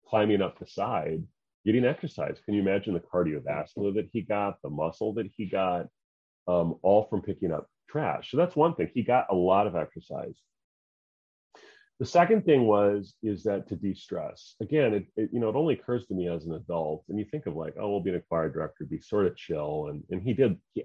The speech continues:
absolutely loved what he was doing. But I, it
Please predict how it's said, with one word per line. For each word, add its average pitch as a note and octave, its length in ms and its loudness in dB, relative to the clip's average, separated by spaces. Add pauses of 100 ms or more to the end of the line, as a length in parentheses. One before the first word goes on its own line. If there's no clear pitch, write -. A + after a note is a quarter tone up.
absolutely F#2+ 440 -8
loved F2+ 600 2
what D2+ 160 -8
he D2+ 100 -6
was D2 180 -10 (120)
doing. G1+ 240 -12 (760)
But - 140 -16
I, C#3+ 40 -2 (120)
it D#3+ 120 -2